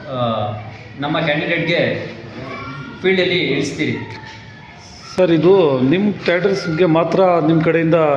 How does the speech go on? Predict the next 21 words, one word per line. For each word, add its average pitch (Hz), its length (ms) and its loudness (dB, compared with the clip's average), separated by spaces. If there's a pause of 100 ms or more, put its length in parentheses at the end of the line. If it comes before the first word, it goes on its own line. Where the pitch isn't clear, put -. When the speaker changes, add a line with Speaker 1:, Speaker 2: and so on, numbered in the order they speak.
Speaker 2:
ಸೀಟ್ - 300 -2
ಕೊಡ್ತೀರಾ, 147 800 2 (200)
ಇಲ್ಲ 175 200 4
ಬೇರೆ 165 300 0
ಕ-, 185 120 0
ಅವ್ರಿಗೆ 165 460 4
ಕೇಳಿದ್ರೂ 170 440 2
ನೀವು 156 320 4
ನಿಮ್ಮ 151 320 6
ಪಾರ್ಟಿ 156 280 2
ಕಡೆಯಿಂದ 147 300 2
ಸೀಟ್ 151 300 0
ಕೊಡ್ತೀರಾ? 135 440 0 (1400)
Speaker 1:
ಸೋಷಿಯಲ್ 185 280 -2
ಡೆಮೊಕ್ರೆಟಿಕ್ 185 460 0
ಪಾರ್ಟಿ 156 220 -2
ಆಫ್ 156 140 -4
ಇಂಡಿಯಾದ 156 300 -2 (640)
ಉದ್ದೇಶ 214 300 2
ಏನಂದರೆ 160 800 0 (420)
ಜನರ 190 240 2